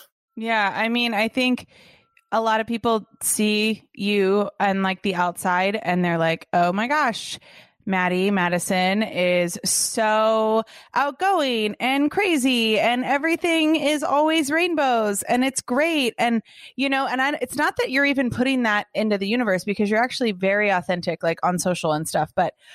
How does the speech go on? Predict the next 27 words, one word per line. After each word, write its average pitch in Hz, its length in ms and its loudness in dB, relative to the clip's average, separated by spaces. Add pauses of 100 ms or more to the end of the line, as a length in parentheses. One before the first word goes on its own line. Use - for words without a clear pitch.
(140)
I 214 80 0
think, 233 180 -2
like, 202 160 0 (300)
you 226 160 2
just 226 300 -2
have 202 380 -2
this 196 640 -2 (200)
thing 220 360 0
about 226 400 0
you 247 240 0
that 202 180 0
is 190 300 0 (120)
keep 208 200 -2
going, 190 460 0 (100)
even 196 300 0
when 190 140 0
it 175 100 -4
sucks, - 400 -2
keep - 240 -4
going. 185 520 2 (420)
And 214 120 0
so 208 460 0 (580)
tell 262 140 -2
me 269 100 2
about 226 260 0
some, 190 220 -2
like, 175 420 -2